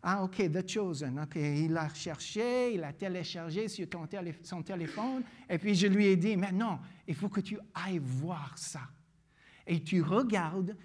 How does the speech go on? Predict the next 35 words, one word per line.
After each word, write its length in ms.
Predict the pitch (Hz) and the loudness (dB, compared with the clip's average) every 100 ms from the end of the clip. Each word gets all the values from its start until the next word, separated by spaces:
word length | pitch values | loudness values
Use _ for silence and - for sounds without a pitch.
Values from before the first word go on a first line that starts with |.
| - - | -18 -6
et 100 | 156 | -4
tu 280 | - 185 - | 0 -2 0
écoutes 680 | 214 240 - 180 170 - 208 - - | -2 -2 -2 -2 -2 -4 -6 -6 -4
le 180 | 156 170 | -2 2
message 880 | 160 190 196 - 208 175 147 127 | 2 0 -2 -6 -8 -8 -8 -8
de 100 | 135 | -8
Jésus, 380 | 135 135 147 147 185 | -6 -6 -6 -6 0
et 140 | 202 175 | 0 2
tu 160 | 214 | 2
regardes 460 | 190 196 180 233 208 | 2 0 -2 -2 -2
la 160 | 190 | -4
personne 680 | - - 254 - - 226 196 | -6 -6 -4 -4 -8 -6 -4
de 120 | 165 | -2
Jésus, 500 | 139 143 147 127 120 117 - - - - _ _ _ - _ | -2 -2 -4 -4 -8 -10 -14 -20 -20 -20 _ _ _ -20 _
et 120 | 151 | -4
Dieu 180 | 143 160 | -2 -4
va 160 | 143 127 | -6 -10
te 100 | 135 | -14
parler. 480 | - 131 131 123 - _ _ _ _ - | -14 -14 -14 -16 -20 _ _ _ _ -6
Il 100 | 139 | -2
va 160 | 151 | -2
te 140 | 135 151 | -4 -8
parler. 320 | - 131 - - _ _ - - | -12 -14 -18 -20 _ _ -20 -6
Alors, 260 | 147 165 175 | -2 0 2
j'ai, 240 | 160 185 180 | 4 2 2
j'ai 160 | 156 | 0
planté 480 | 156 226 196 196 247 | 2 0 0 0 2
une 100 | 254 | 2
semence. 640 | - 311 370 339 - - 151 - - - | 0 -2 -2 -4 -8 -10 -12 -16 -20 -6
J'ai 160 | 151 208 | 2 2
planté 420 | 208 233 233 262 | 2 -2 0 2
une 120 | 269 | 2
semence. 560 | - 285 349 381 269 202 - - - - | 0 -4 -2 -2 -2 -4 -6 -12 -20 -6
La 140 | 175 196 | 2 4
Bible 320 | 180 320 339 | 6 6 6